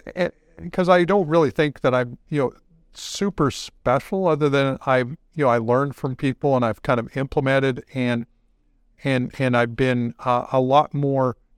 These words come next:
driven to, uh, to build a, build companies over the years.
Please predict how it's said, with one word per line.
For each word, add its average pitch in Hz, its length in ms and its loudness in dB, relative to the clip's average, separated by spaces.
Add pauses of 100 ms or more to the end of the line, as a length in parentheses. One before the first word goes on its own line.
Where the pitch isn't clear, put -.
(220)
driven 185 640 0 (260)
to, 131 560 -2 (500)
uh, 120 240 -2 (120)
to 151 80 0
build 135 420 0
a, - 80 -2 (540)
build 131 380 0
companies 151 640 0
over 139 180 -2
the 127 80 -2
years. 143 380 -2